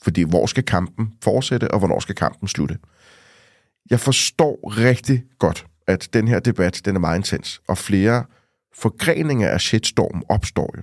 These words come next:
For eksempel, at Lars Løkke, han oplever en person, personlig shitstorm mod ham, fordi han fordømmer disse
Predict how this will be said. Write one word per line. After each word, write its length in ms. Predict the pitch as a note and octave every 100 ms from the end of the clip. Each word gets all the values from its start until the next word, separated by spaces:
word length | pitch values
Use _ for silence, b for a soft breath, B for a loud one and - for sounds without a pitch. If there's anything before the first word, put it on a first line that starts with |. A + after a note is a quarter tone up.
| -
For 100 | A#2
eksempel, 320 | - C3 B2
at 120 | B2
Lars 300 | G#2 F2+ F2
Løkke, 220 | G2+ G#2 C3
han 140 | G2
oplever 360 | F2+ - A#2 F#2+
en 60 |
person, 340 | F#2+ G#2 A#2 - -
personlig 360 | G2+ B2+ A2+
shitstorm 380 | G#2 G2+ - F#2
mod 160 | F#2+ E2+
ham, 240 | F2+ A#2 B B B
fordi 240 | - G2 G#2
han 140 | G2+
fordømmer 420 | - G2+ C3 -
disse 360 | C3 G2 E2